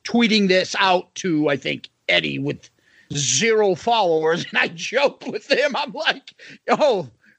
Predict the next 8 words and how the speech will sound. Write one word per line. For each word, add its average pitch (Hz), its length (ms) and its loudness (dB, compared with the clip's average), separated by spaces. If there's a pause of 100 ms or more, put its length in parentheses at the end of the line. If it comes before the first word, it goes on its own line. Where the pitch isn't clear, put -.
great. 220 480 0
Is 175 120 -10
that 202 200 0
fucking, 202 500 -4
uh, 165 360 2 (280)
you 180 100 2
know, 180 180 6
S-, - 200 -4